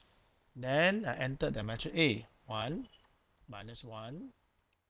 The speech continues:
minus one, three, two, one, and minus three, two,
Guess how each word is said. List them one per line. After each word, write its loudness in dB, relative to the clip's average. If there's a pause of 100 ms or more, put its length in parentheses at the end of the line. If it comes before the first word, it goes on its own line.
(260)
minus -20
one, -12 (1400)
three, 0 (640)
two, -2 (500)
one, -2 (960)
and 0 (320)
minus -4
three, 4 (1080)
two, -2